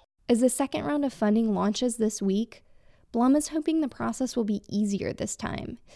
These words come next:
since Wells Fargo already has his application.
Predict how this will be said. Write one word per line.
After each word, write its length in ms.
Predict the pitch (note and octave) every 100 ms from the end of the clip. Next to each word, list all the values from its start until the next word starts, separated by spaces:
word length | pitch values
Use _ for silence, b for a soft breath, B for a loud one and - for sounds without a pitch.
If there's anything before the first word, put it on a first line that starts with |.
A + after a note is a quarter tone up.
| b
since 260 | - A#3+
Wells 220 | C4 C4
Fargo 380 | - C4+ C4+ C#4
already 300 | - G#3 G#3
has 300 | F#3+ G3+ G3
his 120 | G3+ G3
application. 800 | F#3 - - G#3+ G3+ - -